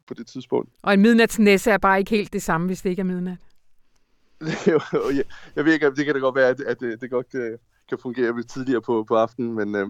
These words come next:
Speaker 1: men, øh, det bliver i hvert fald lidt, lidt anderledes end, end, end normalt, ikke? Øh.
Speaker 2: Martin, jeg, jeg snakkede her tidligere med, med din kollega Mathias Sonne i Berlin,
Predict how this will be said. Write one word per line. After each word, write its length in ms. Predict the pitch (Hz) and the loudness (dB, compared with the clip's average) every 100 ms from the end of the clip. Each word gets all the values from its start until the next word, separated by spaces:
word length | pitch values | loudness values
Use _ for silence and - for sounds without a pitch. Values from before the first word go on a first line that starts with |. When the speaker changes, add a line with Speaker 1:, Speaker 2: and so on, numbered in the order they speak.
| - | -8
Speaker 1:
men, 200 | - 104 | -8 -8
øh, 260 | 98 101 104 - _ - _ - | -8 -10 -14 -16 _ -20 _ -10
det 80 | 117 | 0
bliver 120 | 117 | 4
i 40 | 113 | 4
hvert 100 | 110 | 4
fald 160 | 123 | 4
lidt, 200 | 95 - | 2 2
lidt 140 | 117 139 | 2 4
anderledes 440 | 110 123 110 110 | 4 2 -2 -4
end, 120 | 113 117 | -8 -6
end, 160 | 110 | -8
end 140 | - 117 | -6 -4
normalt, 380 | 113 117 101 | 0 0 0
ikke? 220 | 131 143 113 | -6 -2 2
Øh. 200 | 107 101 _ _ _ - | 2 2 _ _ _ -2
Speaker 2:
Martin, 300 | 214 214 220 | 0 2 0
jeg, 460 | 208 190 185 180 180 | 2 2 2 0 -2
jeg 140 | 180 | -4
snakkede 500 | 180 208 190 214 196 | -2 -2 -2 -2 -2
her 140 | 185 180 | -2 -4
tidligere 500 | - 208 196 190 180 | -4 -6 -4 -4 -4
med, 380 | 175 165 160 160 | -4 -4 -4 -6
med 240 | 170 170 | -6 -6
din 260 | 160 175 165 | -6 -8 -8
kollega 680 | 196 180 180 185 196 185 - | -8 -6 -6 -4 -6 -6 -8
Mathias 400 | 175 175 - 208 | -6 -6 -2 -4
Sonne 420 | - 240 240 302 | 0 2 2 0
i 100 | 262 | -6
Berlin, 580 | 196 202 190 254 262 262 | -6 -4 -4 -6 -6 -8